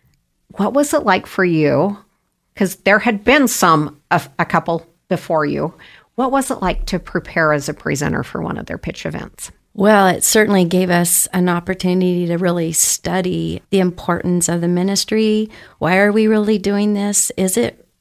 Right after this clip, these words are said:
Speaker 2: even making an impact on ourselves? Um, you know, we don't wanna be a hypocrite, right? We would get, <laughs> we're gonna introduce tools. Uh, are we using them ourselves? And so being able to really sit down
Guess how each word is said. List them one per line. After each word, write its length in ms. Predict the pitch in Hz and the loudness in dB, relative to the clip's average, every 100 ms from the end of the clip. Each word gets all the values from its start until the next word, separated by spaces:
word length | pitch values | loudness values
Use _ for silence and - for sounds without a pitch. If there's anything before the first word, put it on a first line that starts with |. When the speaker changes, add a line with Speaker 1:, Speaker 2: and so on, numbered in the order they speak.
| _ | _
Speaker 2:
even 340 | 196 208 233 220 | -2 2 4 4
making 280 | 185 185 196 | 4 2 0
an 100 | 175 | 2
impact 440 | 180 175 180 - | 0 -2 -6 -4
on 160 | 180 175 | -2 -2
ourselves? 800 | 175 170 - 190 170 - 190 - - - - _ - | -2 -4 -2 -2 -2 -4 -6 -8 -10 -20 -20 _ -4
Um, 380 | 180 175 170 | -2 0 0
you 80 | 185 | 0
know, 80 | 202 | 0
we 120 | 208 | 2
don't 160 | 233 226 | 4 4
wanna 160 | 226 | 2
be 100 | 190 | 2
a 60 | 180 | 0
hypocrite, 520 | 202 233 - 185 170 | 0 -4 -4 -2 0
right? 220 | 185 185 | 2 2
We 80 | 190 | 4
would 180 | 208 208 | 4 6
get, 240 | 233 220 - - | 4 2 -4 -14
<laughs> 120 | - | -12
we're 180 | - 220 | 0 2
gonna 160 | 247 233 | 4 4
introduce 540 | - 208 202 202 208 | 4 2 2 0 -2
tools. 600 | - - 220 202 190 185 | -2 2 4 6 4 2
Uh, 340 | 190 185 180 170 | 0 0 0 0
are 120 | 185 | 0
we 100 | 190 | 0
using 360 | 190 202 185 180 | 0 0 0 0
them 180 | 180 156 | 0 0
ourselves? 680 | 165 - - - 185 185 - | 0 -2 0 -2 -2 -4 -4
And 280 | 190 190 | -2 0
so 480 | - 165 180 175 170 - - - _ | 0 0 0 0 -2 -6 -20 -20 _
being 300 | 240 254 240 | 2 6 6
able 240 | 196 196 190 | 4 2 0
to 180 | 190 185 | 0 -2
really 400 | 180 185 185 185 | 0 0 0 0
sit 280 | - 190 185 | -2 -4 -4
down 500 | 175 180 175 175 | -2 0 0 0